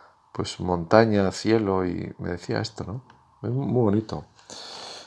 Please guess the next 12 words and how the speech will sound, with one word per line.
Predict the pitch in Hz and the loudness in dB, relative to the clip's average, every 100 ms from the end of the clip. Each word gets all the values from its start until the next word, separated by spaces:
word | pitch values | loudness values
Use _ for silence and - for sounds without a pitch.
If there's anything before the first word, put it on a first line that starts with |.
| - | -6
Es, | 98 95 - - | -2 0 0 -2
es | - 98 101 | 0 0 0
log-, | 87 92 101 - - | 2 6 6 6 4
la | 95 | 6
lógica | 104 120 107 | 6 6 4
de | 98 | 4
un | 98 | 2
creyente | 98 95 98 95 | 0 0 0 -2
también, | 92 92 101 92 | -2 0 0 0
¿verdad? | 92 95 117 120 _ _ _ _ _ _ _ _ _ _ _ _ - - - - - _ _ - | -4 -4 -6 -10 _ _ _ _ _ _ _ _ _ _ _ _ -16 -14 -18 -20 -20 _ _ -12
El, | - 87 - | -8 -6 -4
este | 80 - 98 90 92 - - | -4 4 4 4 2 -2 -8